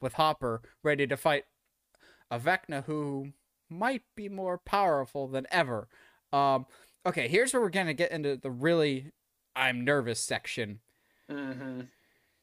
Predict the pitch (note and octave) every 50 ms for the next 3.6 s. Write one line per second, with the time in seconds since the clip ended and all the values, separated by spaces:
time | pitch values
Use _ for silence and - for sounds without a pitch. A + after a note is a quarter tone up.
0 | _ _ - - - - - - - - C4+ C4 G#3+ F3 D3+ C#3 B2+ A#2 A2 G#2+
1 | G2+ - - - - - _ _ _ _ _ _ _ _ _ _ _ _ _ _
2 | _ _ - - F3+ G#3 A#3+ C#4+ F#4 G#4 G#4 D4+ A3+ G3+ F#3 F3 E3+ E3 E3 -
3 | E3 E3+ E3 D3+ D3 C#3+ D3 D3+ E3+ F#3+ - -